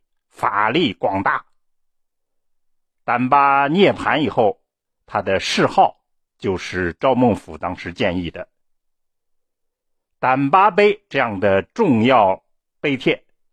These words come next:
自然就是由天下第一的赵孟頫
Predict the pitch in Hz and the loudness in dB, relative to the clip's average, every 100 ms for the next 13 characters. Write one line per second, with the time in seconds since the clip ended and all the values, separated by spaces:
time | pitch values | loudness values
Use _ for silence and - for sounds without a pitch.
0 | _ _ _ 143 143 123 123 139 120 120 | _ _ _ -2 2 2 0 0 0 0
1 | 104 101 110 117 - - 196 202 175 185 | 0 2 4 2 -2 -2 0 0 0 0
2 | 117 - 160 123 165 170 107 - - 165 | 0 -4 -8 -4 -2 2 2 0 0 0
3 | 127 180 - - 85 80 98 | 2 2 0 -2 -8 -4 -6